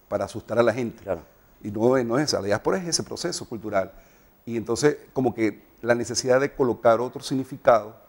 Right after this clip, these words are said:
Speaker 1: de, de, de visibilizar otros sujetos, eh, y de problematizarnos.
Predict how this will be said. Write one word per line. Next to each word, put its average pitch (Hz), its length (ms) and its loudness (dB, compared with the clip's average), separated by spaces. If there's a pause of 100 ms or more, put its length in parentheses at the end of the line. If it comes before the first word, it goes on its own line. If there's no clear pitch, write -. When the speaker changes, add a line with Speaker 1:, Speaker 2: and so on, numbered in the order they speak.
(580)
Speaker 1:
de, 101 440 0
de, 98 340 -4
de 95 220 -6
visibilizar 110 560 0
otros 123 240 -4
sujetos, 110 640 -6 (760)
eh, 98 520 -2
y 120 120 -8
de 110 400 2
problematizarnos. 120 760 0